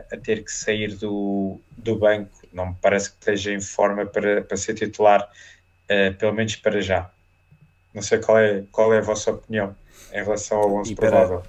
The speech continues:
Speaker 2: e pera aí, quem é que joga na esquerda? Desculpa, Rui.
Speaker 1: Guedes.
Speaker 2: E quem é que joga no meio?
Speaker 1: O Orsenas.
Speaker 2: Ok.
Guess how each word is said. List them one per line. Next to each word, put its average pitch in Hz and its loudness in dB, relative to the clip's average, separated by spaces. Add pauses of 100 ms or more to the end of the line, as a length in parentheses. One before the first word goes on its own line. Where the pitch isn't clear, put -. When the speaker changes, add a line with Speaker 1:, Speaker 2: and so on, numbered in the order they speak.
(140)
Speaker 2:
e 107 -6
pera 101 -8
aí, 85 -8
quem 110 -6
é - -10
que 101 -10
joga 110 -4
na 107 -6
esquerda? 117 -8
Desculpa, 117 -12
Rui. 117 -12 (1600)
Speaker 1:
Guedes. 113 2 (1160)
Speaker 2:
E - -8
quem 120 -2
é - 0
que 104 -6
joga 110 -2
no 104 -4
meio? 90 -6 (760)
Speaker 1:
O 110 2
Orsenas. 101 -2 (460)
Speaker 2:
Ok. - -14